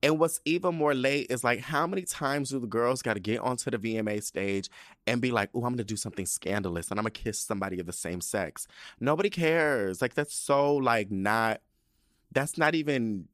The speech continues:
giving anything no more, bitch. It's twenty twenty-two. You think nobody gives a fuck about that bullshit?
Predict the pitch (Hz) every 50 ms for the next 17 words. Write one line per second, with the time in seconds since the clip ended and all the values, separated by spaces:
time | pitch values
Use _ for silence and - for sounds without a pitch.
0 | - _ - 123 143 156 160 156 135 - - 120 147 175 165 - 131 113 113 113
1 | 104 101 98 95 92 85 82 80 85 104 107 113 - - 151 - - - 165 156
2 | 156 147 - 151 135 123 - - 139 151 - 175 160 160 147 143 131 120 123 110
3 | 120 - - 110 113 113 107 107 98 85 87 95 101 104 107 104 - - 120 120
4 | 127 143